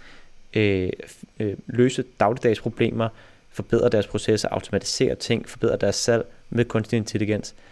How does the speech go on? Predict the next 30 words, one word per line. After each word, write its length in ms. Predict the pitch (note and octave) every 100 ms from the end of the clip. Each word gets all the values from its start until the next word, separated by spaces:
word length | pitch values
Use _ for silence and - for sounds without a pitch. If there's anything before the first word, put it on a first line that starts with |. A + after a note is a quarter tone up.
| - _ -
så, 180 | -
øh, 280 | A#2 A2 G2+ -
så 120 | -
er 100 | A2+
det 80 | G2
ikke 140 | G#2+
de 60 | B2+
sidste 260 | - A#2 A#2
to 200 | - B2
procent, 400 | - - G#2+ -
der 200 | G#2+ G2
gør 200 | F2+ -
forskellen. 540 | G2+ G#2 G2+ - - G#2+ - - - -
Der 60 |
handler 200 | G#2+ A2+
det 100 | G#2
om, 180 | G#2 G2+ -
at 100 | G#2+
man 100 | F#2+
kan, 280 | - G2 - -
kan 80 | G#2+
man 100 | G2+
automatisere 560 | F#2+ A2+ G#2 - C3+
firs 240 | A#2+ - -
procent 280 | - A#2
eller 120 | - -
ej, 200 | G3+ G3 - - -
kan 140 | - G#2+
man 220 | G2+ - -
hø-, 80 | A2